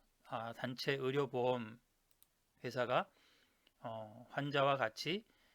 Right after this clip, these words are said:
나누어서, 어, 그 금액을, 어, 지불하는 뭐 그러한 것들이 코스트 쉐어링이 아닌가 해요. 그래서 어쨌든 이 코스트 쉐어링이 없다는 말은, 어, 환자가 부담을 안 하고,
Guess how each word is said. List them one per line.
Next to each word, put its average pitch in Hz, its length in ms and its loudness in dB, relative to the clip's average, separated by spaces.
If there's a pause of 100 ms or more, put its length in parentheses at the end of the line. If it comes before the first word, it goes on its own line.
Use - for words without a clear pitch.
나누어서, 127 720 2 (520)
어, 110 360 -8
그 131 200 -4
금액을, 127 540 0 (560)
어, 113 600 -10 (560)
지불하는 127 680 2 (520)
뭐 107 160 -10
그러한 165 340 4
것들이 143 480 -2
코스트 - 380 -8
쉐어링이 139 440 0
아닌가 120 360 0
해요. 127 340 2 (720)
그래서 135 240 -2
어쨌든 139 400 -4
이 131 80 -4
코스트 170 340 -6
쉐어링이 143 360 2
없다는 147 420 0
말은, 127 460 -2 (640)
어, 120 400 2
환자가 160 880 4 (600)
부담을 135 520 2
안 123 140 -2
하고, 120 520 2